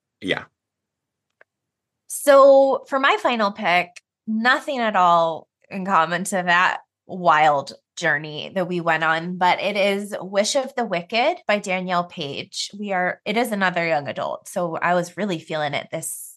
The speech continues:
Speaker 2: month. This is a dark fantasy spin on Cinderella's fairy godmother. So I love a good reimagined origin story.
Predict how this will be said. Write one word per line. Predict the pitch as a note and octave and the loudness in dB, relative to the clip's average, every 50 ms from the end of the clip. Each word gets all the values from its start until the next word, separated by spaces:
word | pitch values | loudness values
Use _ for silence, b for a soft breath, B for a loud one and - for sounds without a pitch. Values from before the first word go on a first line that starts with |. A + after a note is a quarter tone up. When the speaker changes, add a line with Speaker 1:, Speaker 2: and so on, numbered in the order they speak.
| _ - | _ -12
Speaker 2:
month. | F#3 F3 B2+ C3+ A#2 F#3+ F#3+ _ - _ _ b b b b b b b b b - - | -8 -6 -4 -4 -4 -6 -10 _ -20 _ _ b b b b b b b b b -4 -2
This | A#3 A#3+ - | -2 -2 -2
is | D4 D4 C#4 | -6 -2 -2
a | C#4+ C#4 | -2 0
dark | A3+ G3 D#3+ F#3 G#3 - | 2 2 2 2 2 0
fantasy | - - G3 F3+ F3+ G3+ G3+ G3+ - A3 G3+ | -6 -4 -2 -2 0 -2 -2 -4 -6 -10 -10
spin | - - - - E3+ E3 F3 F3 F3+ F#3+ F#3+ | -10 -12 -8 -4 -4 -2 0 -2 -2 -2 -4
on | - - F3 F3 F3 F3 F3 F3 F3 F3+ F3+ F3+ - | -2 0 2 2 2 2 2 0 -2 -4 -6 -6 -8
Cinderella's | - - - G3+ F#3 F#3 F3+ F3 E3 D3+ D#3+ D#3+ E3 F3 E3+ F3 F3 - - | -10 -8 -8 -8 -6 -4 -2 -2 0 0 0 2 2 0 0 -2 -6 -12 -14
fairy | - - E3 D#3+ E3 D#3+ | -8 -6 -4 -4 -4 -4
godmother. | D#3 C#3+ C#3 C3+ C3 - - A2 - - C#2+ A#1+ - - A3 - _ _ _ _ _ _ _ _ _ _ _ _ _ _ _ | -4 -2 -2 -2 -4 -4 -6 -8 -6 -6 -6 -6 -6 -6 -8 -12 _ _ _ _ _ _ _ _ _ _ _ _ _ _ _
So | - - - - G#3+ G3+ F#3 F3+ F3+ F3+ | -14 -14 -10 0 2 4 4 6 6 6
I | F3 F3+ F3+ | 6 6 4
love | F#3 F3+ F3+ F3+ F3+ F#3 F#3 - | 4 4 2 2 2 2 0 -2
a | - A3+ | -6 -6
good | G#3+ G#3 F#3+ F#3 F#3 F#3 F3+ E3 - F#3 | -4 -2 0 0 0 0 -2 -6 -8 -6
reimagined | F3+ F3+ F#3 F#3 F3+ D#3+ E3 E3+ F3 F3 E3 D#3+ F3 F3 - | -4 -4 -2 0 0 -2 -2 -2 -6 -10 -10 -10 -12 -12 -6
origin | - A3+ A#3 A#3+ B3 A#3+ A3 B3 A#3 A#3 A3+ A3+ | -4 -2 -2 -2 -2 -4 -6 -10 -10 -12 -12 -12
story. | A3+ - - G#3+ G#3+ G#3 G#3 G#3 G#3 G#3+ G#3+ G#3+ G3+ _ | -12 -14 -10 -6 -6 -4 -4 -6 -6 -6 -6 -8 -8 _